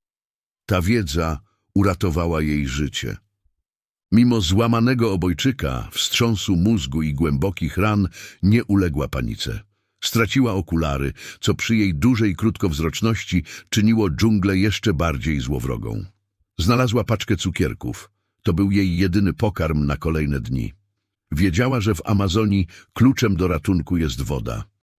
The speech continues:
Zaczęła szukać najmniejszego strumienia, wiedząc, że mniejsze dopływy prowadzą do większych rzek, a przy rzekach mieszkają ludzie. To nie była jednak malownicza wędrówka. Dżungla chciała ją pożreć.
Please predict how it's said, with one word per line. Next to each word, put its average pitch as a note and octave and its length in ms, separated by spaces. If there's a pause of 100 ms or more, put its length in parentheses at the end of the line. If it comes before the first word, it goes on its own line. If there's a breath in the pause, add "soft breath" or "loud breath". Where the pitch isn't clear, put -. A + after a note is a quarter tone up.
Zaczęła B2+ 500
szukać C#3 420
najmniejszego A2+ 800
strumienia, C2 720 (360 loud breath)
wiedząc, E2 720
że G2+ 160
mniejsze A#2+ 500
dopływy A#2+ 600 (280 loud breath)
prowadzą G#2+ 500
do F#2 140
większych G2+ 520
rzek, D2+ 460 (120)
a E2+ 80
przy G2 240
rzekach G#2+ 600 (100)
mieszkają E2 560
ludzie. A1+ 440 (640)
To A#2 100
nie A2+ 160
była F#2+ 320
jednak D2 480 (200 loud breath)
malownicza F2 680
wędrówka. C#2 680 (920)
Dżungla B2+ 600
chciała F#2 380
ją D#2 220
pożreć. A#1+ 760